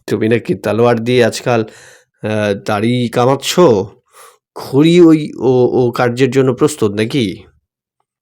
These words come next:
এ কথা পূর্বাচ-, পূর্বাচার্যগণ বলে গেছেন।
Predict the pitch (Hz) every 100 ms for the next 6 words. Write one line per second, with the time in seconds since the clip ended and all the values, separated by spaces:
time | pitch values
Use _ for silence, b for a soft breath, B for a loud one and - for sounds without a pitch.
0 | _ _ _ _ _ _ _ 156 180 247
1 | 240 226 139 131 139 131 151 - - 135
2 | 131 _ - 147 139 135 131 - - _
3 | _ _ - 131 117 123 113 113 113 110
4 | 110 113 113 - 190